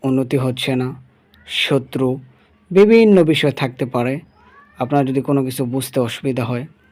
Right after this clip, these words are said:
আমাদের চ্যানেলের কমেন্ট বক্সে ইনশাআল্লাহ কমেন্ট করবেন। আমরা ভিডিওতে কোনো নাম্বার দেই না স্ক্রিনে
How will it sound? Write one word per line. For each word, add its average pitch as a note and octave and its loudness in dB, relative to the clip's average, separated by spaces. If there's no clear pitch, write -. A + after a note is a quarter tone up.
আমাদের B2 -6
চ্যানেলের B2+ -2
কমেন্ট C3 -2
বক্সে B2 -8
ইনশাআল্লাহ A#2+ -6
কমেন্ট B2+ -6
করবেন। A#2+ -6
আমরা C3+ 0
ভিডিওতে C3 -2
কোনো B2+ -2
নাম্বার B2+ -2
দেই A#2+ -2
না A#2+ -2
স্ক্রিনে B2+ -6